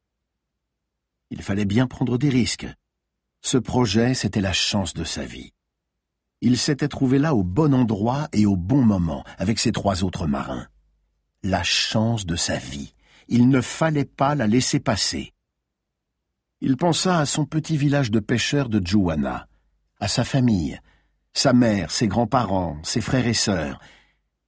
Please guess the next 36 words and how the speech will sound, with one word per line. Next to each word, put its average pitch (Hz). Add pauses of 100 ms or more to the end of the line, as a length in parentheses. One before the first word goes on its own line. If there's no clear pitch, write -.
Il 127
savait 120
déjà 123
ce -
qu'il 104
ferait 120
du 92
butin 107
quand 107
il 110
l'aurait 107
ramené 87
chez -
lui. 64 (840)
Il 147
s'était 214
renseigné 147
à 73
Surabaya. 69 (180)
Il 156
avait 156
même 160
les 139
plans. 82 (800)
Son 123
butin 131
lui 107
permettrait 120
d'acheter 113
une 110
pêcherie, 104
une 185
vraie, 127 (240)
une 156
pêcherie 190
industrielle. 127